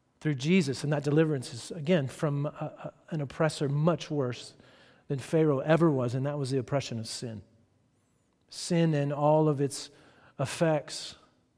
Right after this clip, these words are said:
that we have no power over. That human beings are,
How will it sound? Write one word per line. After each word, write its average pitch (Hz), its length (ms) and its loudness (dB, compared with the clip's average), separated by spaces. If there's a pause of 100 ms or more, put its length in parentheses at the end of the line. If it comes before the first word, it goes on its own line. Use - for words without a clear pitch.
(600)
that 160 160 2
we 170 320 4
have 147 340 4 (280)
no 175 440 6
power 156 680 2 (360)
over. 151 400 0 (1160)
That 170 120 4
human 196 300 10
beings 185 420 6
are, 156 80 0